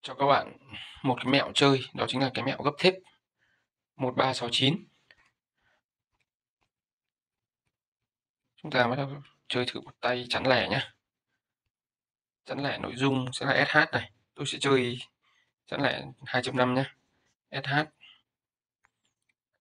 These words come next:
Copy số điện thoại, sau đó vào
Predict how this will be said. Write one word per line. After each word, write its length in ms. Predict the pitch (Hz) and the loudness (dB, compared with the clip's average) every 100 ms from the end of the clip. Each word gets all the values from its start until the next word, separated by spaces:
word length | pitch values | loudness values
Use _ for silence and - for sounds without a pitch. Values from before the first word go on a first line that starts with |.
| _ | _
Copy 520 | 139 139 139 135 127 - _ _ _ _ _ _ _ _ _ _ _ _ | -8 -4 -2 -2 -2 -12 _ _ _ _ _ _ _ _ _ _ _ _
số 140 | - 127 | -6 -6
điện 100 | 131 | -6
thoại, 260 | 139 - - - | -8 -8 -10 -10
sau 200 | - 120 | -4 -2
đó 100 | 113 | 0
vào 260 | 123 120 | 0 -2